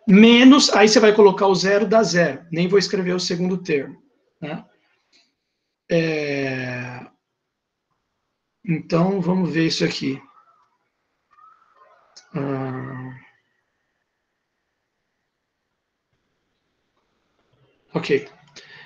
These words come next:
Menos, menos. Isso aqui pode gerar uma confusão, mas eu comento no final.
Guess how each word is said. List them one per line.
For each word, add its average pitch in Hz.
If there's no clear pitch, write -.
Menos, 190
menos. 170
Isso 165
aqui 208
pode 226
gerar 208
uma 202
confusão, 180
mas 165
eu 170
comento 180
no 185
final. 165